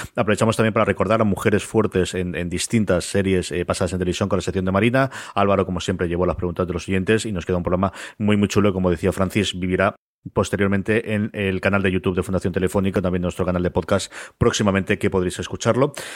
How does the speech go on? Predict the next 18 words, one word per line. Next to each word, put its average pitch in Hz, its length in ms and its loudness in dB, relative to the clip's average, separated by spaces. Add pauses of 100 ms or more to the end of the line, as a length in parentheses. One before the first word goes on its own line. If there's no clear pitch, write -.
(180)
La 127 140 0
otra 180 120 0
noticia 196 300 0
de 196 80 2
la 185 60 2
semana, 190 280 2
Francis, 190 520 0
es 151 180 0
que 170 160 0
tenemos, 156 480 2
bueno, 165 180 0
pues, 113 220 0
eh, 123 280 0
lo 117 120 2
intentaron 113 420 2
en 175 60 2
su 165 160 2
momento 165 500 2